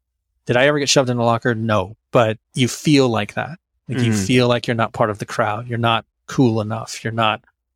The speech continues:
Speaker 1: part of this kind of culture that is, like,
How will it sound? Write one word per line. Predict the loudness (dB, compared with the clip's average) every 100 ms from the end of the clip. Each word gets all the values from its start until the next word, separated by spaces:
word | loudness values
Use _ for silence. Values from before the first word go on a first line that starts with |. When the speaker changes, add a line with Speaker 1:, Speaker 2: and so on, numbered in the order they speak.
| _ -14
Speaker 1:
part | 0 4 4
of | 4 0
this | 0 0 0 -4 -8 -8
kind | -6
of | -4 -8 _ _ _ _ _
culture | 0 0 0 0 0 0
that | -2
is, | -2 -2
like, | -4 -6